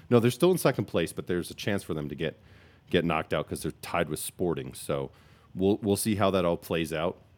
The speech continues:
Um, but Dortmund, man, they've really, they, I don't, they are always just seem like they're Bayern Munich's supply team and then other teams' supply team. They just give their players and make money, and then they just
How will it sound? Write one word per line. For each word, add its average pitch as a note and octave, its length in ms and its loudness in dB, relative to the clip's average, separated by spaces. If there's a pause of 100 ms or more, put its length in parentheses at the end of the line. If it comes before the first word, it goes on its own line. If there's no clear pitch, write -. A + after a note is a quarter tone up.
(340)
Um, D2 460 -6 (560)
but D2 200 -8 (840)
Dortmund, F2 360 2
man, D#2 340 -2 (120)
they've G2 240 2
really, G#2 400 4 (340)
they, F#2+ 200 0 (720)
I - 100 0
don't, D3 220 2 (1200)
they G#2 260 0
are G#2 120 2
always D3+ 380 2
just - 220 -6
seem A2+ 220 0
like F2+ 260 -2
they're D#2+ 380 -2
Bayern F2+ 460 -4
Munich's E2+ 320 -4
supply E2 440 -2
team E2+ 440 -4
and D#2+ 140 -6
then D#2+ 120 -4
other E2 200 -2
teams' D#2 260 -6
supply - 380 -4
team. D2+ 260 -6
They D2+ 120 -4
just D2+ 240 -4
give E2 180 2
their E2+ 100 4
players D#2+ 360 2
and D2 120 -2
make D2+ 160 -4
money, E2 280 2
and D#2 100 0
then D2+ 140 0
they D2+ 120 0
just D2+ 240 -4